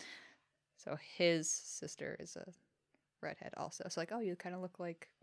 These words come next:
dad's sister." Anyway, yeah. And just tripping out and just making fucking faces.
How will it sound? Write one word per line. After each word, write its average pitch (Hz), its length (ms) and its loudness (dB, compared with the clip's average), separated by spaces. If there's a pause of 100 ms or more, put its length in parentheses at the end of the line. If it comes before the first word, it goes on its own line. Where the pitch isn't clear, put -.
(600)
dad's 180 300 -4
sister." - 320 -4
Anyway, 156 280 -2
yeah. 165 160 6 (840)
And 160 60 0
just 151 120 0
tripping 147 260 4
out 135 200 6 (140)
and 156 160 -2
just 139 280 -2
making 147 260 0
fucking 156 260 0
faces. 147 540 0